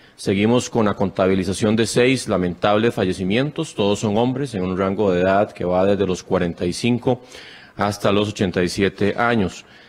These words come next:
Dieciséis personas se encuentran hoy hospitalizadas. Seis de ellas están en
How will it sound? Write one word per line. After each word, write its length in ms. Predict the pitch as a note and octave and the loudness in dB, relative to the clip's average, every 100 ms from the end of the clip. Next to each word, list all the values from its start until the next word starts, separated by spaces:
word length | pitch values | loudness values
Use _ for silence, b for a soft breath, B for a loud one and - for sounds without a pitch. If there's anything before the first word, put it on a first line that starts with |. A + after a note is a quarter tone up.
| b | b
Dieciséis 680 | - G#2 F#2 F#2 - G#2+ A2 | 0 0 2 0 2 2 0
personas 640 | - A#2 - C3 C#3 C3+ A2+ | -2 -2 2 2 4 0 -6
se 160 | - F#2 | -4 -4
encuentran 680 | F2 G#2+ G#2 G2+ A2+ A2+ - - _ _ _ _ | 0 0 0 0 0 0 -4 -16 _ _ _ _
hoy 320 | - B2+ B2+ - | 2 4 4 2
hospitalizadas. 1000 | A2 - G#2 F#2+ F2+ A#2+ A2+ A2+ A#2+ - B B | -4 -4 -2 -2 0 2 4 2 0 -8 B B
Seis 480 | - - C#3 C3+ A2+ | -12 0 2 4 2
de 220 | F#2 F#2 | 2 4
ellas 320 | G#2+ G#2+ G#2+ F#2 | 4 2 0 -2
están 500 | - G#2+ G#2 G#2+ - | -4 0 2 0 0
en 260 | G2+ F2+ | -2 -2